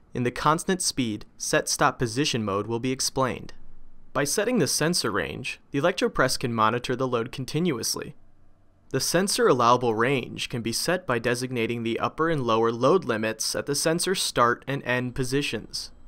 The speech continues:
If the load falls outside the sensor allowable range, the ram will ascend and an alarm will sound. The L C D screen will display a fault sign, as well as the load and position information when the fault occurred. If the press is set to record data,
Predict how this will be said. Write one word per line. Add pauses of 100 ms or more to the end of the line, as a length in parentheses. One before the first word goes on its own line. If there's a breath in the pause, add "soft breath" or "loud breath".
(220)
If
the
load
falls
outside
the
sensor
allowable
range, (280)
the
ram
will
ascend (240)
and
an
alarm
will
sound. (600)
The
L
C
D
screen
will
display
a
fault
sign, (100)
as
well
as
the
load
and
position
information
when
the
fault
occurred. (540)
If
the
press
is
set
to
record
data,